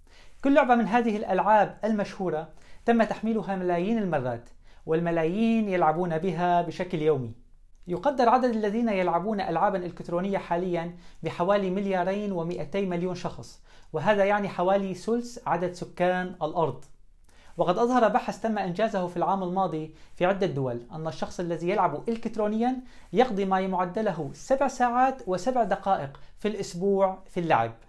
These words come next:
اهتمام الناس بهذه الألعاب إلى هذه الدرجة وقدرتها على جذب هذه الجموع الكبيرة لأوقات طويلة، وما تمتلكه هذه الألعاب من قوة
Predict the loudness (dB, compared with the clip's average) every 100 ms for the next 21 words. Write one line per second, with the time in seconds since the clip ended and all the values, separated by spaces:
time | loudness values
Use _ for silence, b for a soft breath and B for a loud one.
0 | b b -10 -2 0 0 2 2 2 0
1 | 0 0 0 -2 0 2 0 0 0 0
2 | 0 -2 -4 -2 0 0 -2 -6 -14 b
3 | b b -4 0 0 0 0 2 2 4
4 | 2 0 -6 -4 2 2 2 -4 -4 -2
5 | -2 -2 -4 -4 -2 -2 -2 -2 -2 -2
6 | -2 0 0 0 -2 -8 b b 0 4
7 | 4 4 -2 -2 -4 -6 -4 -2 -2 -4
8 | -4 -2 -2 -2 -6 -2 -2 0 0 -2